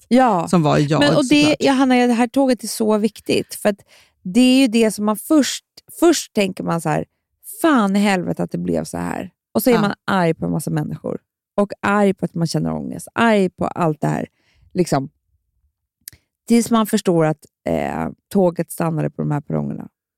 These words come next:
Speaker 1: Eh, och det hade inte kunnat vara annorlunda. För alla andra människor hade inte heller kunnat göra an-,
Speaker 2: Nej.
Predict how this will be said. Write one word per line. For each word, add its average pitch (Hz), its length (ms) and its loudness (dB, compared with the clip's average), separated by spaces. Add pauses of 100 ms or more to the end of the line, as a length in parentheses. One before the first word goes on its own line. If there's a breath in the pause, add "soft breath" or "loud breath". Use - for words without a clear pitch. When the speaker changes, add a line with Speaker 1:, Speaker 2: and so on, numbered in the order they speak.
(140)
Speaker 1:
Eh, 160 240 0
och 190 140 -4
det 214 60 2
hade 190 280 0
inte 147 140 -6
kunnat 143 200 -8
vara 151 120 -6
annorlunda. 165 540 -4
För - 120 -8
alla 180 220 0
andra 170 220 -2
människor 170 280 -4
hade 170 160 -4
inte 175 140 -4
heller 202 140 0
kunnat 190 240 -4
göra 85 140 0
an-, 147 140 -4
Speaker 2:
Nej. 67 140 -8